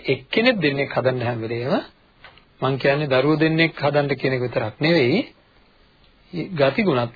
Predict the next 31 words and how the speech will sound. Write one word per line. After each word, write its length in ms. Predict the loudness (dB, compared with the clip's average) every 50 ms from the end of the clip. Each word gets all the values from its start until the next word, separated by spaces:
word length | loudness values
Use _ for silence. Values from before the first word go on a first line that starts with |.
| -10 -6
එක්කෙනෙක් 560 | -4 -4 -4 -6 -12 _ -2 0 0 0 0 0
උත්සාහ 320 | -2 -4 -4 -2 -4 -2 0
කරන 240 | 0 -2 -2 -2 -4
තවත් 300 | -2 -2 0 0 -2 0
දෙන්නෙක්ගේ 540 | 0 0 0 0 0 -4 -4 -4 -4 -2 0
ගතිගුණ 400 | -2 -2 -2 -4 -8 -8 -8 -4
අඩුම 320 | -4 -2 0 2 2 2 2
තරමේ. 400 | 2 0 -4 -8 -10 -14 -18 -20 _ _ _ _ _ _ _ _ _ _ _ _ _ _ _ _ _ _ _ _ _ _ _ _ _ -10
ඒ 100 | -10 -10 -10 _ _ _ _ _ -4
කොහොම 260 | -2 0 2 4 4
හරි 180 | 4 4 4 2
කරලා 260 | 2 0 0 0 0
මම 200 | 0 -2 -2 -2 -4 -6 -8 -12 -16 -20 -20 -20 -20 -20 -18 _
මේ 220 | -2 0 0 0 0
සමාජයේ 640 | 0 -2 -2 0 0 0 2 0 0 0 0 0 -2 -2
දෙන්නෙක් 460 | 0 0 0 0 0 -2 -4 -6 -8 -6
වෙනස් 300 | -6 -6 -6 -6 -8 -10
කරනවා 320 | -8 -8 -6 -6 -6 -6
කියලා 180 | -4 -4 -4 -4
එක්කෙනෙක් 260 | -4 -6 -6 -6 -6
පටන් 240 | -6 -6 -6 -4 -4
ගන්න 160 | -4 -6 -4
තව 140 | -4 -4 -4
දෙන්නෙක් 260 | -4 -4 -8 -8 -10
වෙනස් 200 | -10 -12 -12 -12
කරන්න. 240 | -12 -14 -14 -14 -16 -18 _ _ _ _ _ _ _ _ _ _ _ _ _ _ _ -20 -20 -20 -20 -20 -20 _ _ -20 -18 -12
සංකල්ප 460 | -6 -4 -4 -2 0 0 0 0 0
හදන්න. 300 | -2 -4 -4 -4 -6 -8 -12 -14 -18 _
නිවැරදි 400 | -6 -2 0 2 2 2 2 0
සංකල්ප 400 | -2 -6 -8 -4 -4 -4 -4 -4
හදන්න. 260 | -6 -8 -8 -8 -10